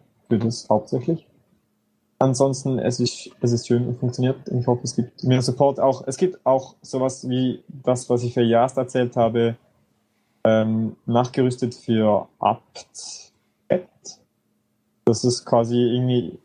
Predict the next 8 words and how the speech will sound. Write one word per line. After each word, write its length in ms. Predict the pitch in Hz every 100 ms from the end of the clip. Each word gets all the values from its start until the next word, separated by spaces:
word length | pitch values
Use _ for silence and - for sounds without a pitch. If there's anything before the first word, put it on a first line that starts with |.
| _
merkt 520 | 117 123 127 151 - -
jedes 280 | 127 131 131
Mal, 320 | 123 117 107
wenn 180 | 107 110
es, 400 | 107 - - - 107
äh, 420 | 107 - - - -
ein, 300 | 110 107 -
ein, 280 | 110 117